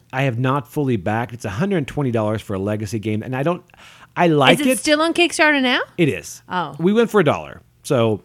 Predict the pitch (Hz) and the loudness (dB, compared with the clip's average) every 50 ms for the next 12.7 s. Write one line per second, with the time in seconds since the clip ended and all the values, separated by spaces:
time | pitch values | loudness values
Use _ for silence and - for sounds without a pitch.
0 | _ - 113 123 117 139 127 190 180 165 151 127 117 113 107 92 76 69 - - | _ -8 -6 -4 -4 -4 -2 -2 0 0 0 0 0 -4 -8 -10 -12 -14 -16 -12
1 | - 202 - - - 226 247 202 202 208 185 175 160 139 143 127 98 95 82 71 | -10 -8 -4 0 2 2 4 4 4 4 4 4 4 4 2 0 0 -2 -6 -10
2 | - - - _ _ _ _ _ _ _ - 151 160 208 208 196 185 143 127 - | -14 -18 -20 _ _ _ _ _ _ _ -8 -6 -4 0 0 0 0 0 -2 -6
3 | - - 175 156 - - - - - - _ _ _ _ - - - - - _ | -4 -2 -2 -2 -2 -6 -12 -12 -14 -18 _ _ _ _ -20 -20 -20 -20 -20 _
4 | _ - 185 180 175 175 - - - 196 185 - 135 156 165 151 127 113 - 113 | _ 0 2 2 2 0 -2 -6 -2 -2 -2 0 2 4 4 4 4 2 0 -6
5 | 87 - - - - - - - - 208 196 202 196 190 180 180 175 175 175 175 | -8 -10 -12 -12 -14 -16 -20 -18 -12 -8 -4 -2 0 2 2 2 2 0 -2 -2
6 | 165 147 139 139 120 - 170 160 151 - 226 226 147 131 120 113 113 226 233 233 | -2 0 0 0 0 2 4 4 4 4 4 4 4 4 2 2 2 2 0 0
7 | 226 202 - - - _ - - - 190 - 233 220 208 202 185 - 196 170 165 | -2 -4 -8 -10 -14 _ -14 -10 -10 -6 -4 -4 -2 -2 -2 -4 -6 -6 -8 -6
8 | 156 147 143 143 143 151 147 143 - - - 151 147 143 139 135 123 - - 120 | -6 -4 -2 0 2 4 2 2 0 -4 -6 -2 0 0 0 0 0 -4 -6 -12
9 | 123 - 123 131 131 151 147 - 131 113 107 104 113 123 127 127 123 120 117 113 | -10 -8 -4 -2 -2 -2 -2 -2 -2 -2 -2 0 0 2 2 2 2 2 0 0
10 | 110 113 113 107 107 101 98 95 - - 101 87 - - 95 90 87 87 87 85 | 0 0 -2 -2 -2 -4 -6 -6 -8 -10 -12 -12 -10 -10 -8 -8 -8 -8 -8 -8
11 | 80 220 233 233 349 381 - - 494 440 349 330 311 277 277 254 247 240 226 214 | -6 -6 -4 -4 -4 -4 -4 -4 -4 -2 -2 -2 0 0 2 2 2 2 2 0
12 | 208 202 202 - 220 196 - - 185 160 147 139 147 | 0 -2 -2 -4 -6 -6 -6 -6 -8 -8 -8 -12 -14